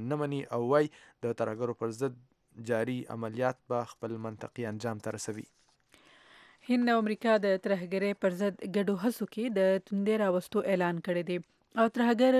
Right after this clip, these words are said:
Speaker 2: ګرځول شوې ډلې لشکر طیبه، جیش محمد،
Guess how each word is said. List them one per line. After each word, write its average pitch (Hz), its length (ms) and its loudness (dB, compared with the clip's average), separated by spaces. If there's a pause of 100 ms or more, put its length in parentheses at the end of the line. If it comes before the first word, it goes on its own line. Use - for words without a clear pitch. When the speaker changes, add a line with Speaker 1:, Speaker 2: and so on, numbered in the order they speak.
(120)
Speaker 2:
ګرځول 185 420 2
شوې 208 420 2
ډلې 185 340 2
لشکر 180 400 -2 (140)
طیبه، 202 340 0 (380)
جیش 190 160 2 (160)
محمد، 180 480 -2